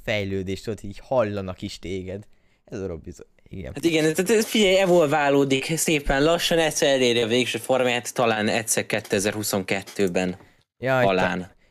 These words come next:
Speaker 1: így van, szia Surda is, szia Gyula, aki Lili, hello. Öm,
Speaker 2: Oly. A Gyula az Lili?
Speaker 1: Ö, igen. Ö,
Speaker 2: Ez valami Bence dolog?
Speaker 1: <laughs> Igen,
Speaker 2: Mert a
Speaker 1: egyéb-,
Speaker 2: Gyula a cápa.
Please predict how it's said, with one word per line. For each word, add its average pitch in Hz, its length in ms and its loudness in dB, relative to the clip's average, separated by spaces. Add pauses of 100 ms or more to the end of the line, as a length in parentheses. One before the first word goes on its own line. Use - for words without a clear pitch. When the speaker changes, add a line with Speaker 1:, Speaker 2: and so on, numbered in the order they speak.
Speaker 1:
így 123 180 -8
van, 117 120 -6
szia 151 180 -6
Surda 147 480 -2
is, 117 240 -2
szia 113 560 -4 (460)
Gyula, 104 360 -2 (120)
aki - 280 -12 (260)
Lili, 104 340 -4 (240)
hello. 104 300 -6 (760)
Öm, 113 400 0
Speaker 2:
Oly. 127 280 2 (1040)
A - 40 -10
Gyula 123 320 2
az 123 160 0
Lili? 101 380 0 (280)
Speaker 1:
Ö, 113 220 -2
igen. 107 320 -4 (500)
Ö, 107 840 0 (260)
Speaker 2:
Ez 110 240 -2
valami 120 240 0
Bence 117 580 0
dolog? 127 400 2
Speaker 1:
<laughs> - 40 -2 (960)
Igen, - 160 -2
Speaker 2:
Mert 160 120 6
a - 20 6
Speaker 1:
egyéb-, 156 140 6
Speaker 2:
Gyula 117 120 4
a 120 80 0
cápa. 110 540 0